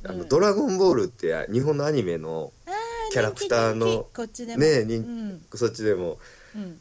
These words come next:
Speaker 1: のね、なんか、フリーザっていう、なんか、白い悪いやつがおるんですよ。めっちゃ悪いやつが。
Speaker 2: おー、はいはい。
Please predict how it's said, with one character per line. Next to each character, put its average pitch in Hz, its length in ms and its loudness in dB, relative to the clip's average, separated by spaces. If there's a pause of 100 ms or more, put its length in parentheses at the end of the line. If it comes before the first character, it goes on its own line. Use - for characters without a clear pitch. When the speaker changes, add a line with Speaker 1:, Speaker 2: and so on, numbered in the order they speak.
Speaker 1:
の 143 140 2
ね、 131 380 4 (160)
な 107 140 -4
ん - 20 -4
か、 92 100 -4
フ - 160 -2
リ 220 160 4
ー 147 60 2
ザ 104 100 2
っ - 60 -6
て - 140 -10
い 82 100 -4
う、 - 20 -4
な 87 80 -4
ん - 20 -2
か、 - 60 -10
白 131 360 4
い 90 340 2
悪 135 260 4
い 92 60 2
や 92 100 2
つ 87 140 -6
が 85 100 2
お 85 60 2
る 82 100 -2
ん 80 40 -8
で 76 60 -10
す - 100 -10
よ。 82 40 -10
め 82 80 -2
っ - 80 -8
ち - 60 -10
ゃ 92 60 4
悪 95 180 4
い - 20 4
や 80 80 2
つ - 140 -6
が。 233 120 -2
Speaker 2:
お 208 60 -6
ー、 - 20 -16
は 214 120 -8
い 180 40 -8
は 185 140 -12
い。 151 100 -12